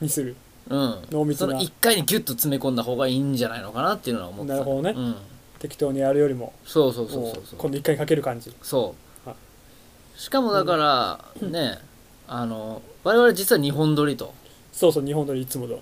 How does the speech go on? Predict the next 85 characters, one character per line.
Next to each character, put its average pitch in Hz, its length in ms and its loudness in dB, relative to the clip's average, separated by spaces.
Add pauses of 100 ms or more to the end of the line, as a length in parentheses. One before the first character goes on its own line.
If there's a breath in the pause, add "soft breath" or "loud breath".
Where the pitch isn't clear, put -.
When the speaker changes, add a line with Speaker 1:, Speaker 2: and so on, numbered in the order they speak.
(140)
Speaker 2:
う 123 80 -4
ん。 117 120 -2
だ 107 40 -4
か 95 80 -12 (500)
ら 175 60 4
そ 240 160 0
れ 302 120 6
に 285 60 0
な 294 120 8
る 269 140 8
と、 190 240 10
Speaker 1:
別 - 80 -10 (180)
Speaker 2:
一 170 140 -8 (240)
回 226 300 6
集 - 300 0
ま 214 60 0
っ - 40 -2
た 170 60 2
ら 127 40 2
二 127 160 0
ヶ 170 140 4
月 165 180 0
分 165 100 0
で 147 80 0
き 147 80 0
る 113 60 0
わ 101 60 -4
け 104 80 -14
じ 87 60 -14
ゃ 80 40 -16
ん。 - 20 -16 (1300)
Speaker 1:
そ - 160 8
う 165 40 8
だ 165 60 4
ね、 131 60 -6
Speaker 2:
そ 151 60 -2
れ、 - 20 0
Speaker 1:
そ - 0 -
う 139 40 -4
だ 131 60 -8
ね。 - 60 -8
Speaker 2:
そ 170 100 0
の 156 120 4
論 156 120 6
理 123 100 0
で 107 60 -8
言 101 100 -8
う - 20 -18
と。 - 260 -12
Speaker 1:
う 180 80 0
ん。 135 240 -2 (300)
Speaker 2:
そ 285 280 2
う 294 40 0
な 294 80 0
っ 277 40 -8
た 247 160 0
ら、 190 240 4 (260)
我 202 300 6
々 208 240 4 (120)
こ 196 140 4
う 185 40 8
忙 190 300 2
し - 60 -4
く 139 120 -4
な 147 100 0
っ - 20 -2
て - 200 -8
も、 151 320 0
Speaker 1:
う 165 60 -2
ん。 135 180 -2 (120)
Speaker 2:
対 156 280 4
応 151 140 6
で 139 120 0
き 143 140 -4
ん 117 100 -2
じ 98 80 -10
ゃ 101 40 -10
な 104 100 -10
い 98 60 -16
か - 100 -16
な 117 120 -6
っ - 20 -12
て 82 160 -18
い 76 80 -12
う。 69 60 -18